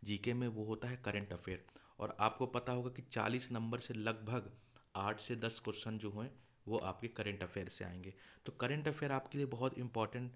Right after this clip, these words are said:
पोर्शन होता है, ठीक है, आपके पास बहुत ज़्यादा इंपॉर्टेंट होता है। तो अब हम ये देखेंगे, लोगों के ऊपर कन्फ्यूजन ये होता है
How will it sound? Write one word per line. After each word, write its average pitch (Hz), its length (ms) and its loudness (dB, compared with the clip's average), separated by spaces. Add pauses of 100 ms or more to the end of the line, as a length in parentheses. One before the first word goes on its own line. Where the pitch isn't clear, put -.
(240)
पोर्शन 110 320 2
होता 98 300 0
है, 92 260 -4 (520)
ठीक 120 120 -2
है, 151 220 0 (160)
आपके 107 260 0
पास 123 180 2
बहुत 117 340 0
ज़्यादा 117 220 2
इंपॉर्टेंट 113 560 -2
होता 113 200 -2
है। 131 180 -4 (200)
तो - 60 -2
अब 120 260 0
हम 131 120 -2
ये 139 100 0
देखेंगे, 131 420 0
लोगों 120 260 2
के 135 100 0
ऊपर 123 300 -2
कन्फ्यूजन 123 480 0
ये 123 100 2
होता 120 320 2
है 127 200 -2